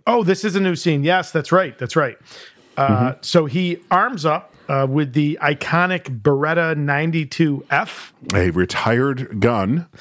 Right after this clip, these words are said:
Speaker 2: now.
Speaker 1: Yeah. So the military took that and they modified it slightly to make the Beretta M nine.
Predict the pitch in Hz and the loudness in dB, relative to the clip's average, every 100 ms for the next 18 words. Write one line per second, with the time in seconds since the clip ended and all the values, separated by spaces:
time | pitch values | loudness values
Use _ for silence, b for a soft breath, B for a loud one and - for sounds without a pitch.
0 | B B 95 80 82 139 170 190 247 240 | B B 0 2 0 0 2 2 2 0
1 | 202 147 - 170 156 - 143 143 190 214 | 0 -2 2 2 2 0 0 2 2 0
2 | 208 175 165 147 139 - 175 170 147 147 | 0 0 0 -2 -6 0 2 2 0 2
3 | 143 143 - - 147 135 131 139 147 151 | 2 0 -4 -4 0 0 0 0 2 0
4 | 160 151 156 139 - 147 147 143 135 139 | 0 0 0 -2 0 0 0 -2 0 -2
5 | 131 135 113 131 135 127 127 - 151 135 | -2 -4 0 0 0 0 -2 -2 -2 0
6 | 135 160 180 123 110 110 | 0 0 0 -4 -6 -4